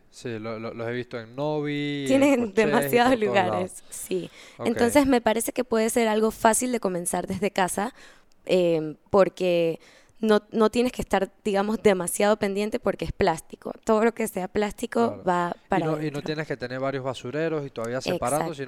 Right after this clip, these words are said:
Speaker 2: Exacto.
Speaker 1: que tienes tu botella de plástico y botas más plástico adentro y cuando está lleno.
Speaker 2: Sí, y es increíble estas botellas de amor porque para los que no lo saben, eso después se convierte en algo que se llama madera plástica. Madera
Speaker 1: Ajá.
Speaker 2: plástica es así como la madera, se usa para construcción de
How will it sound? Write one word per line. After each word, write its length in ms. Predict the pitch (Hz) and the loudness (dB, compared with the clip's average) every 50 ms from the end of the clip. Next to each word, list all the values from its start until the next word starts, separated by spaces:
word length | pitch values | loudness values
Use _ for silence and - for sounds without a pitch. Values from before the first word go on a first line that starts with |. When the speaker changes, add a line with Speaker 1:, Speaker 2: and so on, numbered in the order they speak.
| 131 | -10
Speaker 2:
Exacto. 40 | 131 | -8
Speaker 1:
que 120 | - 139 | -10 -10
tienes 260 | - - 143 131 139 139 | -8 -8 -10 -10 -10 -10
tu 80 | 139 | -10
botella 240 | 127 123 120 135 143 | -10 -8 -6 -4 -4
de 60 | 139 | -4
plástico 500 | - - 160 170 - - 196 - - 185 | -4 -4 -4 -4 -4 -6 -10 -8 -6 -6
y 80 | 165 139 | -6 -6
botas 320 | 123 127 131 - 135 - | -6 -8 -8 -8 -6 -4
más 140 | - 147 143 | -4 -4 -4
plástico 400 | - 151 151 151 - 156 - 120 | -4 -6 -6 -6 -8 -8 -8 -6
adentro 400 | 123 139 156 165 165 - 175 170 | -6 -6 -6 -8 -12 -14 -12 -12
y 40 | 147 | -12
cuando 140 | - 120 117 | -12 -12 -10
está 160 | - 123 131 | -8 -6 -6
lleno. 340 | 147 160 165 165 170 180 - _ _ _ - | -4 -6 -6 -8 -10 -14 -18 _ _ _ -16
Speaker 2:
Sí, 240 | - - - 190 180 175 | -10 -8 -6 -6 -4 -2
y 80 | 202 214 | 0 2
es 100 | 214 226 | 2 2
increíble 680 | 277 311 302 - - 220 208 226 247 240 226 214 208 196 | 2 0 0 2 2 2 2 2 0 0 0 0 0 -2
estas 240 | 208 - - 220 | -2 -4 -4 -2
botellas 340 | 196 196 185 - 185 185 202 | 0 0 -2 -2 -4 -4 -4
de 80 | 190 190 | -4 -4
amor 340 | 175 180 180 175 175 170 - | -4 -4 -4 -4 -4 -4 -6
porque 320 | - 190 190 - - 170 | -6 -8 -8 -6 -8 -8
para 240 | - - 175 175 175 | -6 -4 -4 -4 -4
los 120 | 175 170 | -6 -6
que 120 | - - 202 | -6 -4 -2
no 160 | 185 180 214 | 0 2 2
lo 120 | 226 220 | 2 2
saben, 480 | 226 - 240 220 202 196 208 226 247 - - - - - _ _ - | 0 0 0 0 0 0 -2 -4 -6 -8 -14 -20 -20 -20 _ _ -2
eso 240 | 208 214 - - | -2 0 0 0
después 300 | 226 220 196 - - 180 | 0 0 0 0 0 0
se 100 | - 202 | 0 0
convierte 400 | 196 - 180 175 175 175 175 - | -2 -2 -2 0 0 -2 0 -2
en 80 | 190 185 | -4 -4
algo 160 | 175 180 185 | -2 -4 -4
que 100 | 180 190 | -4 -4
se 140 | 190 - 170 | -4 -4 -4
llama 240 | 156 156 160 165 170 | -4 -2 -2 -2 -2
madera 400 | 175 160 151 156 165 165 160 156 | -2 -2 -2 0 0 -2 -2 -4
plástica. 640 | - - 165 143 - - - - - - - - - _ _ _ _ _ _ _ - - - - _ _ _ | -6 -6 -8 -8 -8 -12 -18 -20 -18 -14 -14 -14 -16 _ _ _ _ _ _ _ -20 -20 -20 -20 _ _ _
Madera 300 | - 196 196 202 214 233 | 2 4 4 4 4 2
Speaker 1:
Ajá. 80 | 214 147 | 0 0
Speaker 2:
plástica 680 | 269 277 320 - - - 220 196 - 196 190 202 - - | 2 0 0 0 -2 -6 -8 -6 -4 -4 -4 -4 -4 -4
es 140 | - 180 | -2 -2
así 280 | 185 180 - - 202 190 | 0 -2 -2 -4 -8 -10
como 320 | - - - 220 247 269 269 | -6 -2 0 2 4 4 4
la 180 | 262 247 233 | 4 4 2
madera, 500 | 240 240 240 254 254 240 214 208 214 226 | 0 0 0 0 0 0 0 0 -2 -2
se 200 | 240 - - 175 | -2 -2 -2 -2
usa 200 | 165 165 - 180 | -2 -2 -4 -4
para 260 | - - 185 180 185 - | -2 0 0 0 0 -2
construcción 960 | - 185 165 - - - - - - - - 226 214 214 214 208 214 214 202 | -4 -6 -6 -6 -8 -8 -8 -8 -4 -2 2 2 4 4 4 2 2 0 0
de 320 | 190 190 185 185 185 185 | 0 0 2 2 0 -2